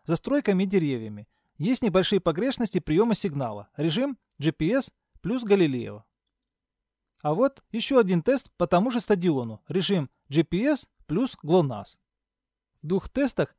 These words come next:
при одинаковом чипсете Sony более точным и плавным был трек от Forerunner девятьсот сорок пять. А как будут записываться треки в городе,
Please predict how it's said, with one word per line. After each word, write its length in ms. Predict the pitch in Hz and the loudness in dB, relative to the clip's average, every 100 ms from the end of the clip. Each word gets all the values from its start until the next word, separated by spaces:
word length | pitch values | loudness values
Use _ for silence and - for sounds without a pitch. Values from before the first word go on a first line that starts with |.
| _ | _
при 120 | - 190 | 0 0
одинаковом 460 | 196 208 - 175 | 4 2 4 0
чипсете 460 | - 185 - 175 165 | 0 -2 0 0 -2
Sony 400 | - 294 247 127 _ _ | -2 0 0 -2 _ _
более 340 | 143 196 214 185 | -6 2 4 4
точным 460 | 269 285 208 147 - | 0 -2 -2 -2 -4
и 100 | - | -8
плавным 420 | - 247 285 240 143 | 0 4 4 4 0
был 160 | 196 | -4
трек 400 | - 233 285 - _ _ - | 0 2 2 0 _ _ -6
от 140 | 160 | -2
Forerunner 480 | 185 175 226 262 196 | 2 4 4 2 -2
девятьсот 380 | 139 135 233 - | -2 -2 -2 2
сорок 380 | 180 202 - | 2 2 0
пять. 380 | - 123 101 - _ _ _ _ _ _ _ _ - | -6 -8 -8 -16 _ _ _ _ _ _ _ _ -6
А 120 | 180 | 0
как 280 | 254 226 156 | 2 2 2
будут 220 | 202 165 | 0 2
записываться 600 | 180 - 196 185 156 165 | 2 2 0 0 0 -2
треки 300 | 247 285 254 | 0 -2 -2
в 80 | 196 | 2
городе, 460 | 185 175 214 247 | 4 4 2 -4